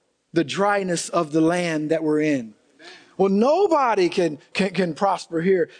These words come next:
Uh, no one can start a business here and be successful. No one can, can, can rise up the corporate ladder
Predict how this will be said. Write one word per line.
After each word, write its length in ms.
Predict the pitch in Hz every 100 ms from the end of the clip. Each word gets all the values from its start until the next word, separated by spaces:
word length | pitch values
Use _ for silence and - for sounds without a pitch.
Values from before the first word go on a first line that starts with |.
| -
Uh, 260 | 185 190 190
no 180 | 196 302
one 300 | 339 302 196
can 160 | 196
start 260 | 165 214 202
a 60 | 151
business 480 | 165 190 165 156
here 240 | 196 190 170
and 120 | 160
be 140 | 175
successful. 540 | 175 160 - 180 - 160
No 220 | 202 320
one 240 | 320 247 - -
can, 220 | - 208 180
can, 260 | 214 180 - -
can 180 | 190 160
rise 400 | 185 208 208 180
up 220 | 190 180
the 80 | 143
corporate 380 | 202 208 190
ladder 420 | 165 190 190 180